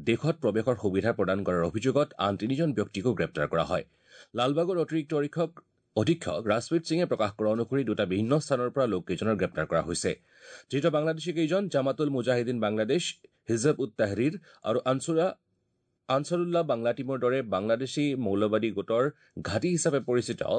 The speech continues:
বাংলাদেশৰ চাপাই নৱামগঞ্জ আৰু ৰাজশ্বাহীৰ বুলি জানিব পৰা গৈছে। চোৰাংচোৱাৰ তথ্যৰ ভিত্তিত মুৰ্ছিদাবাদৰ লালগোলা আৰক্ষী দলে জামিৰুল শ্বেখ নামৰ লোকজনৰ বাসগৃহত অভিযান চলাই অবৈধভাৱে প্ৰৱেশ কৰা পাঁচজন বাংলাদেশী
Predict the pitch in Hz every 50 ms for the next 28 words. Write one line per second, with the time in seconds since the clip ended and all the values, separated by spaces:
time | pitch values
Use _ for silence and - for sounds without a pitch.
0 | 127 127 120 120 120 117 117 - 127 113 95 - _ - - - 139 135 131 -
1 | 156 170 160 143 117 120 113 107 90 107 117 143 165 - - - 110 110 117 117
2 | 107 107 - - - - - 87 107 131 131 - - 175 160 156 156 127 101 87
3 | 85 80 95 98 98 90 82 71 78 76 71 80 78 - - - - _ _ _
4 | - - - - - - - - 156 160 180 175 - 214 190 165 120 - - 135
5 | 135 117 135 110 147 160 131 117 104 98 - - - 123 113 120 113 131 139 135
6 | 110 92 92 104 104 120 127 127 - - 90 95 95 92 - 120 110 117 95 73
7 | 78 113 160 175 - - - - - - 92 90 120 117 127 143 156 180 185 160
8 | - 151 - - 143 143 147 151 139 120 110 98 110 120 127 120 101 80 - 107
9 | 101 95 107 110 117 92 85 82 95 98 123 123 120 131 131 135 143 165 170 _
10 | _ - - _ - - 117 120 143 165 165 190 185 175 175 175 147 - 101 92
11 | 92 107 104 _ - 123 123 127 143 147 143 _ - 113 120 120 104 - 139 143
12 | 147 127 101 87 90 95 98 101 - -